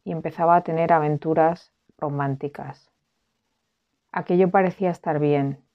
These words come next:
pero muy pronto fue insuficiente y empecé a cruzar nuevas barreras.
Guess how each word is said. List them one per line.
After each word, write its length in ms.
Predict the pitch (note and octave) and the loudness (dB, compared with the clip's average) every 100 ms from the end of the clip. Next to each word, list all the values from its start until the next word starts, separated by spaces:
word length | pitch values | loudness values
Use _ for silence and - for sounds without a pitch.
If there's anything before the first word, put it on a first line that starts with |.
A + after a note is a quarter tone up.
| _ | _
pero 180 | E3 D#3+ | -6 -2
muy 200 | D#3+ E3 | -2 -2
pronto 480 | F3+ F3 E3 D#3+ D3+ | -2 -4 -2 -4 -4
fue 180 | E3 | -4
insuficiente 960 | D#3+ D#3 E3 D3 - D#3+ D3+ D3+ C#3 C#3+ _ _ _ _ _ | -6 -6 -10 -12 -8 -4 -4 -6 -10 -14 _ _ _ _ _
y 100 | F3 | -8
empecé 360 | D3+ D3+ - | -6 -8 -4
a 60 | D3 | -4
cruzar 420 | D3 D#3+ - F3 | -4 -6 -6 -6
nuevas 380 | E3+ E3+ D#3 D#3 | -4 -2 0 0
barreras. 680 | C#3+ C#3 C3+ C3+ C#3+ - | 0 -2 -4 -6 -12 -20